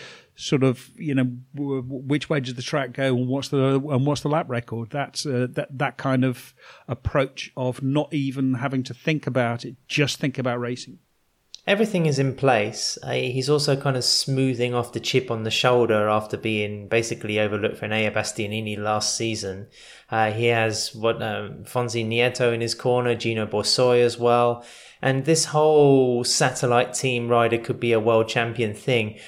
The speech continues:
Speaker 2: I, I thought, you know, Paolo Ciabatti from sort of, you know, Ducati senior management,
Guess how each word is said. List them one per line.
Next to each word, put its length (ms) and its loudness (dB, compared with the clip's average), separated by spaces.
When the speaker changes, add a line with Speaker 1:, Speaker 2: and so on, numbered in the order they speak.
Speaker 2:
I, 260 -2
I 40 0
thought, 320 0
you 80 -6
know, 160 2
Paolo 260 2
Ciabatti 540 0
from 260 -6
sort 180 -4
of, 160 -10
you 160 -8
know, 60 -6
Ducati 460 -6
senior 340 -4
management, 580 -4